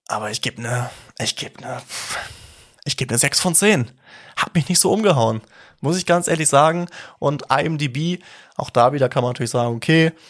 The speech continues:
ist das aussagekräftig, ist sowieso meistens ein bisschen schlechter. Die SchauspielerInnen waren cool, ich fand die, ich fand die nice gemacht. Ich fand, ähm, dass, ja, die kennt man ja auch aus ganz verschiedenen Horrorfilmen, das weiß ich leider nicht aus welchen,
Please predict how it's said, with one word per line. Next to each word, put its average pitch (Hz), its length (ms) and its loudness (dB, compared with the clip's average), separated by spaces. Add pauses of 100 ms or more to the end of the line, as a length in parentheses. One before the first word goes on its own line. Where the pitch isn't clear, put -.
(600)
ist - 160 -6
das - 280 -8
aussagekräftig, 131 760 2
ist 110 120 -2
sowieso 160 260 0
meistens 135 280 0
ein 131 40 -10
bisschen 127 200 -4
schlechter. 120 520 2 (260)
Die 135 80 -4
SchauspielerInnen 180 1200 2
waren 135 220 0 (100)
cool, 359 320 2
ich 147 100 -6
fand 160 200 0
die, 151 60 0
ich 139 120 -4
fand 135 160 -2
die 139 60 -2
nice 117 260 2
gemacht. - 380 0
Ich - 80 -14
fand, 117 420 -8
ähm, 113 380 -6 (580)
dass, - 420 0 (240)
ja, 117 220 2
die 127 140 -10
kennt - 160 0
man 127 100 -2
ja 120 80 4
auch 120 160 0
aus - 240 -6
ganz 120 200 -4
verschiedenen 123 400 -2
Horrorfilmen, 156 500 2
das - 280 -8
weiß 123 200 -12
ich 127 60 -12
leider 127 180 -8
nicht 127 160 -8
aus 120 200 -4
welchen, 196 520 0